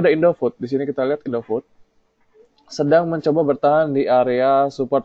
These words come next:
psikologisnya, yaitu enam ribu seratus. Itu merupakan support yang cukup kuat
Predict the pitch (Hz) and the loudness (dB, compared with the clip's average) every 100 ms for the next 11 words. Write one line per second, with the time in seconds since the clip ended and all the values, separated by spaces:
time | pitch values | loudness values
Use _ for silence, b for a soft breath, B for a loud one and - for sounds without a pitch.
0 | _ - 127 120 120 120 117 - 135 139 | _ -14 -4 -2 -2 -2 -6 -10 -8 -6
1 | 117 131 131 120 117 113 117 107 147 180 | -6 -6 -8 -6 -6 -8 -8 -8 -8 -10
2 | - _ _ b b b b b b b | -14 _ _ b b b b b b b
3 | _ - 147 180 175 160 143 139 143 139 | _ -4 -2 -2 0 -2 0 0 0 -2
4 | 139 - 143 151 147 - 131 127 131 - | -2 -8 -6 -2 -4 -4 -6 -6 -10 -8
5 | 147 - - 156 156 | -8 -8 -2 0 0